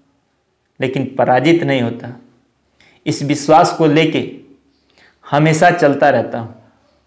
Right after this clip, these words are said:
और मुझे पूरा विश्वास है कि आप लोग इसी तरह से अगर हमारा साथ देते रहेंगे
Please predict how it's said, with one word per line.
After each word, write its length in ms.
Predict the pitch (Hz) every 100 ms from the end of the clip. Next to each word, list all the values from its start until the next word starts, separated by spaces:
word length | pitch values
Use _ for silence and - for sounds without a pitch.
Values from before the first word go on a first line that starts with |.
| _ _ _ _ _ -
और 120 | 139
मुझे 200 | 147 139
पूरा 200 | 143 156
विश्वास 500 | 147 139 - 165 170 160
है 100 | 139 - - - _ _ _
कि 160 | 139 151
आप 240 | 170 -
लोग 320 | 160 135 - - - _ _ _
इसी 220 | 170 202 190
तरह 220 | 165 160
से 160 | 160
अगर 180 | 151 147
हमारा 240 | 131 139 135
साथ 280 | 151 139 123
देते 260 | 143 156
रहेंगे 340 | 165 156 156